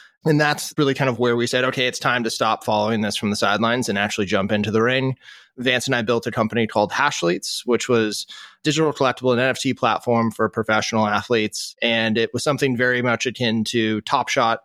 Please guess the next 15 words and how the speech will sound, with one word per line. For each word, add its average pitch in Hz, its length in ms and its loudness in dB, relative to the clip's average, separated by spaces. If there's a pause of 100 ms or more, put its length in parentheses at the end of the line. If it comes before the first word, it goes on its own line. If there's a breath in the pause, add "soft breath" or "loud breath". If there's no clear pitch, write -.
if 120 200 -2
people 120 220 2
are 113 60 0
familiar 113 320 2
with 110 140 0
that 107 200 0
concept. 113 520 0
It - 480 -8
was 131 60 2
about 127 200 0
two 165 140 0
years 151 260 0
before 151 260 0
Top 151 220 0
Shot 147 260 -2